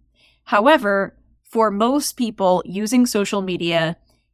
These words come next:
in a way that depends on the algorithm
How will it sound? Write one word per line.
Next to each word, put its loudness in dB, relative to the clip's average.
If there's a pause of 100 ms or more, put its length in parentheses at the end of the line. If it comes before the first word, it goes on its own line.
(140)
in 0
a 2
way 0
that 0
depends 0
on 2
the -2
algorithm -2